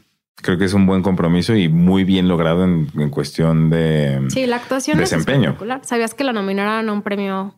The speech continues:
Speaker 2: de la Academia por esta actuación?
Speaker 1: No lo, no lo recordaba.
Speaker 2: Es raro,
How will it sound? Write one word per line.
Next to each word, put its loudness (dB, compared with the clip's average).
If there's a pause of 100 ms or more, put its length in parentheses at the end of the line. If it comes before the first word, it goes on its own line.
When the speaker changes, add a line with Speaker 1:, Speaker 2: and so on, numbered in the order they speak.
(100)
Speaker 2:
de -16
la -8
Academia -6
por -10
esta -10 (160)
actuación? -12 (680)
Speaker 1:
No 0
lo, 2
no 2
lo 0
recordaba. -2 (580)
Speaker 2:
Es -4
raro, -2